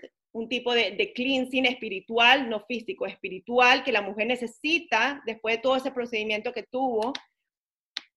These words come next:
y podemos tener otra clase sobre la mikve, pero después de que la mujer tiene todo ese proceso de separación con su esposo y vuelve y,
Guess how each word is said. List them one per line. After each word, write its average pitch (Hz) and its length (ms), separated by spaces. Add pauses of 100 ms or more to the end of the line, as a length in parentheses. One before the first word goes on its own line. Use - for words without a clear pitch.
(140)
y 214 100
podemos 226 260
tener 247 160
otra 240 160
clase 233 300
sobre 214 240
la 196 80
mikve, 240 540 (480)
pero 247 280 (120)
después 302 460
de 339 80
que 320 120
la 254 160
mujer 240 480 (500)
tiene 277 480
todo 262 140
ese 269 140
proceso 233 520
de 247 140
separación 220 1120 (520)
con 262 200
su 262 100
esposo 226 720
y 240 140
vuelve 311 760 (120)
y, 220 360